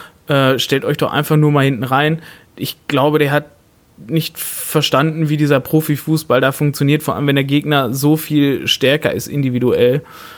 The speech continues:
Ähm, das war schlicht und ergreifend alles, was wir da rausholen konnten aus diesem Spiel. Ähm, wir hatten in ein paar Situationen, wie Kevin vorhin, glaub ich, schon mal gesagt hatte, ähm,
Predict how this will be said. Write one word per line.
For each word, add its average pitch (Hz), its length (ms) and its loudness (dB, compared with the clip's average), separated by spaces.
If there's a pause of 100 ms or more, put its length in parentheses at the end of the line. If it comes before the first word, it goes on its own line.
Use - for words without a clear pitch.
(420)
Ähm, 131 540 2 (1120)
das 160 320 -2
war 170 240 2
schlicht 180 360 0
und 180 140 -2
ergreifend 156 600 0
alles, 202 420 0
was 160 160 -2
wir 165 160 2
da 156 100 2
rausholen 147 520 0
konnten 135 260 -2
aus 135 180 -4
diesem 139 240 -2
Spiel. 139 460 0 (560)
Ähm, 143 420 0
wir 131 120 2
hatten 151 100 -4
in 160 160 0
ein 135 60 -4
paar 151 280 2
Situationen, 156 760 0
wie 143 400 -2
Kevin 156 320 -2
vorhin, 151 220 0
glaub 147 160 2
ich, 147 100 -2
schon 151 100 -2
mal 143 140 -2
gesagt 147 320 -2
hatte, 147 280 2 (380)
ähm, 143 260 2